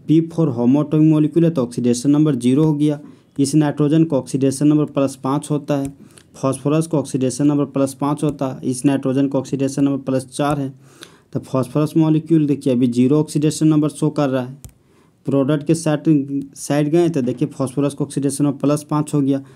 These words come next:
मतलब ज़ीरो से प्लस पाँच में convert हो गया, तो value क्या कर रहा है? पॉजिटिव में increase कर रहा था, कहलाएगा oxidation।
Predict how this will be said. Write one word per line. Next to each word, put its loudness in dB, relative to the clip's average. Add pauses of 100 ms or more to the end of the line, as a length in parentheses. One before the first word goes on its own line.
(160)
मतलब 0
ज़ीरो 4
से -4 (440)
प्लस -2 (100)
पाँच 0
में 2
convert 0
हो 0
गया, 2
तो -4
value 2
क्या 0
कर -2
रहा 2
है? -14
पॉजिटिव 0
में 4
increase 2
कर 0
रहा -2
था, -4
कहलाएगा -2 (100)
oxidation। -2